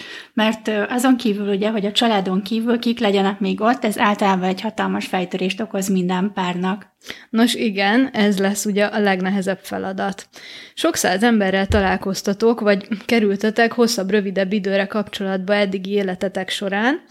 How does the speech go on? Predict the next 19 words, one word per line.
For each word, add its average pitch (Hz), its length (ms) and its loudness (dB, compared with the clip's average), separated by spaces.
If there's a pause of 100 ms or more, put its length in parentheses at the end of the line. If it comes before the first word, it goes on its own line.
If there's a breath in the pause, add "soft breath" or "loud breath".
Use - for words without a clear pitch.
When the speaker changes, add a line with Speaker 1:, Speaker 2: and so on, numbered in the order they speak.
(500 loud breath)
Speaker 2:
távolabbi 196 640 4
rokonokkal, 240 920 2 (260 loud breath)
vagy 196 260 -4
gimis, 208 420 4
egyetemi 202 640 0
és - 200 -10
cserediáktársakkal. 202 1600 -4 (640)
Lehetnek 214 560 2
ők 202 220 -10
ugye 208 240 -6
kollégák, 208 800 0
főnökök, 208 800 -2
beosztottak, 196 1000 -4 (420 loud breath)
szomszédok, 208 920 2 (260 loud breath)
régi 226 360 4
barátok 208 580 0
vagy 196 160 -6
új 202 140 0
barátok. 202 720 -2